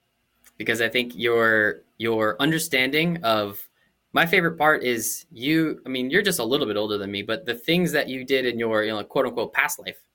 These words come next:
are what lets you connect with so many more people, right? And in your multiple past lives, and how, how you hated your job. Hey, I hated my job. How you were,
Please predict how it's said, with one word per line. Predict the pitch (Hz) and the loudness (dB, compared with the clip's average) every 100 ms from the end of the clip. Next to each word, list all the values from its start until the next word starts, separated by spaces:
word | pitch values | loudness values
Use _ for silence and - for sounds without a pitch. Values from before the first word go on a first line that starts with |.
| _ _ _ _ _ _ | _ _ _ _ _ _
are | 117 117 113 | 0 2 2
what | 120 120 | 0 0
lets | 123 - - | -4 -4 -6
you | 131 131 120 113 113 _ _ _ _ | -2 0 0 -2 -8 _ _ _ _
connect | - 135 139 139 | -4 0 0 0
with | 120 107 | -4 -4
so | - 127 | -2 0
many | 123 | 0
more | 117 107 | 0 -2
people, | 90 120 120 - _ _ _ _ _ | -4 -6 -8 -16 _ _ _ _ _
right? | - 120 131 | -2 2 2
And | 123 | 2
in | 120 120 | 0 0
your | 123 | 0
multiple | 117 156 165 - 110 | 2 0 0 -2 -2
past | 107 95 87 - | 0 -2 -2 -10
lives, | 87 87 87 | -16 -16 -16
and | 101 | -6
how, | 110 110 104 | -2 0 0
how | 101 104 | 0 -2
you | 107 110 110 - - | 0 -4 -6 -10 -6
hated | 123 123 | -2 0
your | 135 | 0
job. | 139 196 107 - | 2 2 2 -2
Hey, | 202 151 139 - | -4 -4 -6 -2
I | 220 | -2
hated | 220 107 98 | -2 -4 -4
my | 95 | -6
job. | 90 85 85 _ _ | -4 -6 -6 _ _
How | - 110 113 117 113 | 0 2 2 0 0
you | 117 123 | -2 0
were, | 139 139 143 | 0 2 0